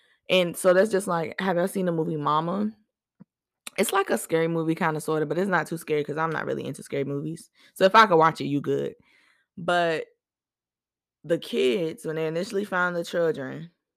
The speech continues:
they were like, wa-, they weren't walking and talking like you and I. They were kinda wild. They was real dirty. They was crawling. They was scratching.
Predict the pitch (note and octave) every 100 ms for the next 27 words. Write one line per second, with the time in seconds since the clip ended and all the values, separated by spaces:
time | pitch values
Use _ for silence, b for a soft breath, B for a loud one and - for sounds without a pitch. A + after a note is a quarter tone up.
0 | _ _ _ _ _ _ E3+ D#3 F3 G3+
1 | G3 F3+ E3 D#3+ D#3+ - - _ C#3+ C3+
2 | - F3 A3 G3+ D3+ D3+ D#3+ D#3+ D#3+ C#3+
3 | - D#3 D#3 C#3+ C#3+ - _ _ - C#3+
4 | C#3+ D3+ C#3 C#3 C3+ C#3 D3+ F3 D#3 D#3
5 | F#3 D#3+ D3 C#3+ C#3+ F#3+ - E3 D3 D3+
6 | D#3 C#3+ D#3+ E3 - G3+ G3+ G3 F#3+ E3
7 | - - - F#3+ F#3+ F#3 F3+ F3+ F3 -
8 | - - - F3+ F#3 - E3+ E3 D#3+